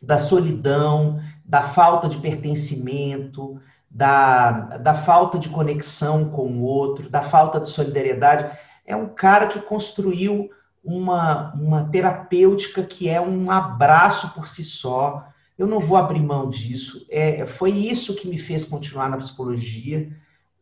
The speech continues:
É, e eu vou juntar com tudo que eu sei de família. E isso me, e na hora que eu entendi essa junção, eu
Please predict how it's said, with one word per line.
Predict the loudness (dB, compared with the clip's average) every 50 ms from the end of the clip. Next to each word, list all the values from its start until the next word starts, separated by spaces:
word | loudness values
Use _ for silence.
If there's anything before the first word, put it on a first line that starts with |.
| _ -10
É, | -6 -6 -6 -4 -4 -4 -2 -2 -2 -2 -2 -2 -2 -4 -4 -6 -8 -8 -12 -16 _ _ _ _ -8
e | -4 0
eu | 0 0 2
vou | 2 4 4 4
juntar | 4 2 0 2 4 4 4 2
com | -2 -4
tudo | -4 -4 -6 -6 -4
que | -4 -4
eu | -4
sei | -2 -2 -2 -2 -2
de | -2
família. | -2 -4 -2 -2 0 0 -2 -2 -4
E | -4 -2 -2 -2
isso | -2 -4 -6 -6 -6
me, | -6 -6 -6 -8 -10 -16 _ _ _ _ _ _ _ -10
e | -2
na | 2 4 6
hora | 6 4
que | 4 2 2
eu | 2 2
entendi | 2 -2 -4 -6 -4 -2 0 0 0 -2 -2 -2 0 2 4 4
essa | 4 4 0 -2 -4 -4
junção, | -4 -4 -6 -8 -8 -8 -6 -4 -2 -2 -2 -2 -4 -8 -10 -14 -20 _ _ _ _ _
eu | -4 0 2 2 2 0 -6